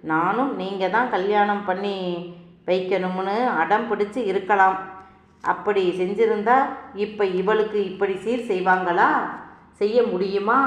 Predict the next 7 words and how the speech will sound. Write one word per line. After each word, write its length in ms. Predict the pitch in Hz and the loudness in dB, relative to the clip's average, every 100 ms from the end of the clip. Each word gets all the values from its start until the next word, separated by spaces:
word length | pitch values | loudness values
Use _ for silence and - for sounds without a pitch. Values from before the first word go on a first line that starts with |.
| 226 - - - | 0 -8 -16 -18
ம், 320 | 196 220 233 175 143 | -8 -2 -2 -2 -4
நான் 340 | 160 175 185 | -2 0 0
தான் 260 | 196 233 233 | -2 -2 -2
ஒண்ணும் 460 | 180 190 220 233 180 | -4 -4 -2 0 0
வேணாம் 460 | 175 180 190 180 160 - - - | -2 0 2 0 -2 -12 -10 -6
அப்படின்னு 400 | 180 185 190 226 | -4 -2 0 0
வந்துட்டேன். 580 | 180 175 180 180 185 | 0 0 -2 0 0